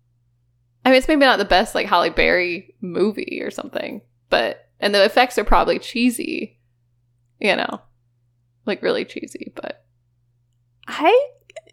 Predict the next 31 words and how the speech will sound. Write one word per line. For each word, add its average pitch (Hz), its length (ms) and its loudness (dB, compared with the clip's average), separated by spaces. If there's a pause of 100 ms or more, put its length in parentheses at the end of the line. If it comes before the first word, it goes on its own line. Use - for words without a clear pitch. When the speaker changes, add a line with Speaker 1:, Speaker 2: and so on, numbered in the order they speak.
(140)
Speaker 2:
kinda 277 300 0
wanna 370 200 4
revisit 208 520 0
Catwoman. - 720 -4
Speaker 1:
We 277 180 6
should. 302 500 2
I 240 120 2
think 302 200 0
I 440 100 6
put 403 120 8
it 349 80 6
on 262 120 6
the 226 100 4
list, 214 360 4
like, 175 160 4
a 175 40 4
long 175 300 2
time 208 300 2
ago, - 240 2
and 185 80 2
we 190 100 -2
just - 380 -8 (460)
kinda, 190 340 -2
I 190 120 4
forgot 180 380 2
about 165 340 2
it, - 200 0
to - 80 -20
be - 80 -4
honest. - 500 -6
Speaker 2:
I, 254 160 -6